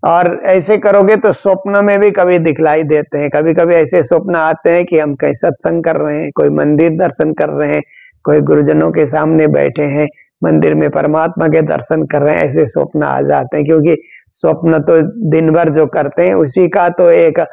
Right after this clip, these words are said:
असर, अ, दिमाग में जाता है जो स्वप्न के रूप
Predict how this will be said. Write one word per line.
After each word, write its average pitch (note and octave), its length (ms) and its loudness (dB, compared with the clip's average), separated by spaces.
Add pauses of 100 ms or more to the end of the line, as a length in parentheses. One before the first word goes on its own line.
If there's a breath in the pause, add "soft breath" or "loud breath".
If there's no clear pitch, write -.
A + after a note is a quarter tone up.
(220 loud breath)
असर, D#3+ 300 -2
अ, - 680 -4
दिमाग D#3+ 440 2
में D#3+ 220 2
जाता C#3+ 360 0
है G3 120 0
जो E3 140 0
स्वप्न D#3 420 -2
के D3 160 0
रूप C#3+ 160 0